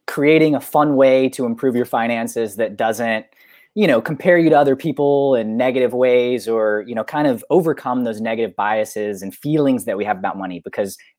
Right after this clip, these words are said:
everyone has a relationship with money. Unfortunately, a lot of times it's not positive, or we have these negative associations with it. So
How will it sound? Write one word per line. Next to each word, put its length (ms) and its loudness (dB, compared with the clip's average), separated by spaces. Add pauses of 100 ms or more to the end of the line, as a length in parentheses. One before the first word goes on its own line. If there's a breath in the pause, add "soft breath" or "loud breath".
everyone 300 6
has 200 2
a 60 2
relationship 500 2
with 160 -4
money. 340 0 (280 soft breath)
Unfortunately, 1000 2 (240 soft breath)
a 60 -4
lot 260 4
of 140 -2 (160)
times 200 -4
it's 140 -14
not 220 -6
positive, 440 -2
or 60 -4
we 100 -4
have 200 -4
these 160 -8
negative 380 -4
associations 720 -8
with 200 -12
it. 180 -14
So 300 0